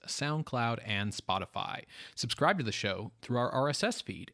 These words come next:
and if you wanna help us out, you can leave us a rating or a review, which fuels the algorithm, which puts the show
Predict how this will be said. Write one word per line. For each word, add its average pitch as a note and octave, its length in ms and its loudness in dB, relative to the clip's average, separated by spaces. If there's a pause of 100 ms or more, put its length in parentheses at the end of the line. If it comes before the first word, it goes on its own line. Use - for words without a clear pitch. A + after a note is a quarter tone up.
and A2 420 2
if - 180 -6
you - 40 -2
wanna D#3 140 -2
help - 160 -4
us - 100 0
out, A3+ 220 2
you A2+ 80 -4
can A#2+ 140 -2
leave A#2+ 120 2
us A2+ 120 -2
a A#2+ 40 -2
rating G#2 480 0
or G2 320 -2
a G#2 100 -2
review, A2 680 2
which E2+ 280 -8 (180)
fuels G3+ 480 0
the - 180 -6
algorithm, D3 560 -2
which - 240 -6
puts - 220 -4
the - 120 -6
show B2 500 -2